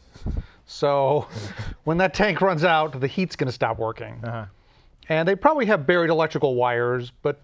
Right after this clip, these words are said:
Speaker 1: there's a guy that could drive out to a switch and flip it the other direction anytime they wanted to, and then they'd have no power. And there's no cell phone signal there.
Speaker 2: Hmm.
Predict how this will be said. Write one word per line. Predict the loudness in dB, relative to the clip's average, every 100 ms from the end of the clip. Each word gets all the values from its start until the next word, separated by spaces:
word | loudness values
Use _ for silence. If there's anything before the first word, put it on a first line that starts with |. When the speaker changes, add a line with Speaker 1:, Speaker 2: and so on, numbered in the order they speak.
| -4
Speaker 1:
there's | -2 0
a | -2
guy | 2 2 2
that | 0 -2
could | -4
drive | 0 0 2
out | -2
to | -2
a | -6
switch | -6 -4 -2 -4 -10
and | -12 -6
flip | -4 -4
it | -6
the | -8
other | -6
direction | -4 -4 -6 -16 -16 -20 _ -20 _ _ _ _ _ _ -6
anytime | -4 -2 0
they |
wanted | 0 0 -2 -2
to, | -2 0
and | -2
then | -4
they'd | -4 -2
have | -2 -2
no | -4 -4
power. | -4 -2 -2 -4 -10 _ _ _ _ _ _ _ _
And | -2
there's | 0 0
no | 0
cell | 0 0
phone | 0 -4
signal | -4 -6 -12
there. | -14 -18 _ _ _ -14
Speaker 2:
Hmm. | -12